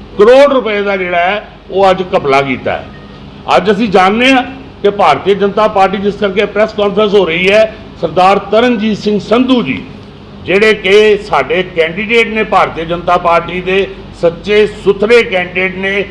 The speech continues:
ਅੰਬੈਸਡਰ ਰਹੇ ਨੇ ਅਮਰੀਕਾ ਦੇ ਵਿੱਚ। ਔਰ ਸਭ ਤੋਂ ਵੱਡੀ ਅਸੀਂ ਹਾਈ ਕਮਾਂਡ ਦਾ ਧੰਨਵਾਦ ਕਰਨੇ ਆ ਕਿ ਹਾਈ ਕਮਾਂਡ ਨੇ ਸਾਡੀ ਮੰਗ ਤੇ ਲੋਕਲ ਕੈਂਡੀਡੇਟ ਦਿੱਤਾ ਹੈ, ਕਿਉਂਕਿ ਇਹਨਾਂ ਦੇ ਦਾਦਾ ਜੀ ਤੇਜਾ ਸਿੰਘ ਸਮੁੰਦਰੀ ਜੀ ਦੇ ਨਾਂ ਤੇ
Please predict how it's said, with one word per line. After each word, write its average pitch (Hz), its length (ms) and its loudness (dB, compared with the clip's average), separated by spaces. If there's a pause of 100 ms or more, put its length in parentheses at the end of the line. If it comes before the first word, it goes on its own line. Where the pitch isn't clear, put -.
(240)
ਅੰਬੈਸਡਰ 185 460 2
ਰਹੇ 214 240 2
ਨੇ 214 160 0
ਅਮਰੀਕਾ 175 520 0
ਦੇ 196 160 4
ਵਿੱਚ। 185 540 0 (320)
ਔਰ 247 200 2
ਸਭ 196 220 -4
ਤੋਂ 254 240 0
ਵੱਡੀ 190 240 0
ਅਸੀਂ 202 180 -2
ਹਾਈ 151 200 2
ਕਮਾਂਡ 180 420 0
ਦਾ 196 160 2 (200)
ਧੰਨਵਾਦ 175 500 0
ਕਰਨੇ 185 320 0
ਆ 185 160 2 (360)
ਕਿ 185 100 4
ਹਾਈ 151 380 2
ਕਮਾਂਡ 190 340 2
ਨੇ 190 140 0
ਸਾਡੀ 156 360 -4
ਮੰਗ 165 260 -4
ਤੇ 185 140 -2
ਲੋਕਲ 165 460 0
ਕੈਂਡੀਡੇਟ 139 460 0
ਦਿੱਤਾ 101 260 -6
ਹੈ, 73 120 -10 (500)
ਕਿਉਂਕਿ 185 280 2
ਇਹਨਾਂ 220 300 2
ਦੇ 220 140 4
ਦਾਦਾ 156 480 2
ਜੀ 190 360 -2 (260)
ਤੇਜਾ 180 360 2
ਸਿੰਘ 220 180 -4
ਸਮੁੰਦਰੀ 170 420 -6
ਜੀ 196 160 -6
ਦੇ 202 120 -2
ਨਾਂ 170 280 2
ਤੇ 196 300 0